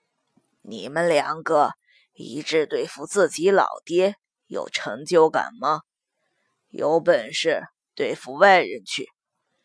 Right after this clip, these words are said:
莫继业看了莫景阳一眼，“你要庆幸你是我爹。”“你小子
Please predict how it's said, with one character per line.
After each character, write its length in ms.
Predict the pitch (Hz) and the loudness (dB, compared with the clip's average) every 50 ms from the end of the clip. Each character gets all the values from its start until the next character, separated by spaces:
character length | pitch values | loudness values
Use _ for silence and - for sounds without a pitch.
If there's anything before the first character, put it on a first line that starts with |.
| _ _ _ _ _ _ _ _ _ - | _ _ _ _ _ _ _ _ _ -6
莫 300 | 320 349 370 330 277 262 | 2 4 6 8 8 6
继 180 | 262 - 311 311 | 6 4 4 6
业 160 | 339 311 277 | 8 8 6
看 260 | - - 359 339 294 | 6 6 6 6 8
了 80 | 220 214 | 6 4
莫 280 | 226 277 302 262 208 | 4 6 6 6 6
景 180 | 202 220 143 139 | 6 2 -8 -8
阳 240 | - 151 151 202 262 | -6 -4 -2 -2 -2
一 140 | 311 285 220 | -2 -4 -4
眼 160 | - - - - _ _ _ _ _ _ _ _ _ _ _ _ _ _ _ _ - | -4 -6 -8 -12 _ _ _ _ _ _ _ _ _ _ _ _ _ _ _ _ -16
，“你 240 | 123 139 131 95 92 | -12 -10 -8 -4 0
要 180 | 160 165 160 | 2 2 2
庆 300 | 160 - 185 175 160 139 | 2 -2 -4 -4 -4 -4
幸 380 | - - 160 143 120 - 160 _ _ _ - | -6 -4 -4 -4 -6 -6 -12 _ _ _ -20
你 200 | - - - - | -20 -20 -14 -10
是 180 | - - - | -8 -6 -4
我 220 | 180 - - - - - | -4 -6 -6 -10 -12 -8
爹。 340 | - 156 175 180 185 202 - _ _ _ _ _ _ _ _ _ _ _ _ _ _ _ _ _ _ _ _ _ _ _ | -2 2 4 4 4 2 -2 _ _ _ _ _ _ _ _ _ _ _ _ _ _ _ _ _ _ _ _ _ _ _
”“你 300 | - 123 151 160 160 160 | -16 -14 -12 -10 -10 -8
小 380 | - - 180 165 139 151 170 | -4 2 4 6 6 6 4
子 300 | 175 - - 180 175 165 | 4 6 6 6 6 6